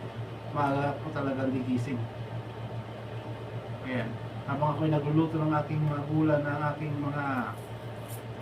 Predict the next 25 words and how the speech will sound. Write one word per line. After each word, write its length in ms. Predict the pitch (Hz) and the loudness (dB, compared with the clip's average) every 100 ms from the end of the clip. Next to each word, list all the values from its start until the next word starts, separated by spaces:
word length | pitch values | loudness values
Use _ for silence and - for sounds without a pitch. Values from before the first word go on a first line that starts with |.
| - - - - - - 117 - 139 | -8 -8 -8 -6 -8 -6 -6 -4 0
babaunin, 640 | 135 156 180 208 180 185 208 - - - - | 2 4 4 6 6 6 4 0 -6 -8 -4
break 240 | 139 156 | 0 0
for 160 | - 147 | 2 0
breakfast, 640 | 160 175 - 151 147 - | 2 2 2 2 2 0
ayan, 240 | 131 117 120 | 0 2 2
nagdidilig 400 | 127 147 156 160 | 2 2 4 4
na 80 | 151 | 4
po 160 | 160 | 2
ako. 200 | 156 147 143 | 4 2 4
Binubuksan 480 | 151 151 160 180 | 4 4 4 2
ko 80 | 170 | 2
na 80 | 175 | 2
lamang 240 | 180 180 185 | 2 2 0
po 80 | 196 | -2
yung 120 | 185 180 | -2 2
tubig. 240 | 170 160 - - - - - - - - | 2 2 -2 -8 -6 -6 -8 -8 -8 -4
Ayan. 200 | 147 131 113 - - - 117 - - 113 - - - - - - | 0 4 2 0 -8 -8 -8 -8 -8 -8 -6 -6 -6 -8 -8 -4
Ganun 160 | 147 151 | 2 4
lang 160 | 156 | 4
po 160 | 160 151 | 4 2
ang 80 | 147 | 2
aking 160 | - 151 | 2 0
pag-ano. 400 | 151 135 135 139 - - - - - - | 0 -2 -2 -2 -2 -6 -8 -8 -8 -6
Kasi 240 | - 208 208 | -2 0 2
po, 480 | 208 196 190 175 | 4 4 6 6